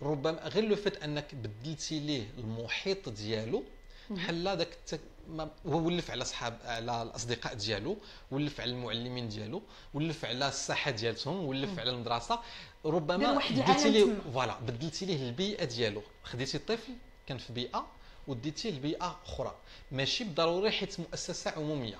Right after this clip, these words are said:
Speaker 1: كاين بزاف ديال الأطفال في مؤسسات عمومية تيقراو مزيان، عاجبهم الحال، دونك ماشي، م-، م-، ماشي بدات هذا. أه،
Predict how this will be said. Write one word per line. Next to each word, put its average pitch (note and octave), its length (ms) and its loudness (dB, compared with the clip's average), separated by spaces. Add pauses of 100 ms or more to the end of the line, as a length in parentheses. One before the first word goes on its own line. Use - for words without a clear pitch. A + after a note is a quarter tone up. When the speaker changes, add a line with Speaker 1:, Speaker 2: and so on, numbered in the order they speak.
(140)
Speaker 1:
كاين C#3+ 140 -2
بزاف B2 240 0
ديال F#3 140 2
الأطفال - 340 -4
في - 160 -10
مؤسسات C#3 440 -8
عمومية A#2 520 -6 (300)
تيقراو A#2+ 280 -2
مزيان، G#2+ 480 -2
عاجبهم A#2 380 -4
الحال، G3 400 -2 (360)
دونك D3 120 2 (480)
ماشي، D3+ 420 2
م-، - 40 -4 (100)
م-، D3+ 360 -4
ماشي D3 220 0
بدات C#3 280 2
هذا. G#2+ 220 -6 (520)
أه، C3 640 6